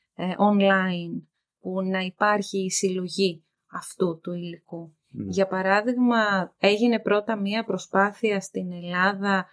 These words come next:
Speaker 1: από τη Finos Films, να γίνει η συλλογή όλων των ταινιών. Η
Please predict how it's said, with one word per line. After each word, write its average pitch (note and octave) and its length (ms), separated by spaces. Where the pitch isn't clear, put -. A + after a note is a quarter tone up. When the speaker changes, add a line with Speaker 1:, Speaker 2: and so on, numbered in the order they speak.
Speaker 1:
από F#3+ 300
τη F#3 120
Finos G3+ 520
Films, G#3 580
να F#3 520
γίνει G3 340
η G#3 60
συλλογή F#3+ 680
όλων G3 400
των F3 180
ταινιών. F3 580
Η G#3+ 100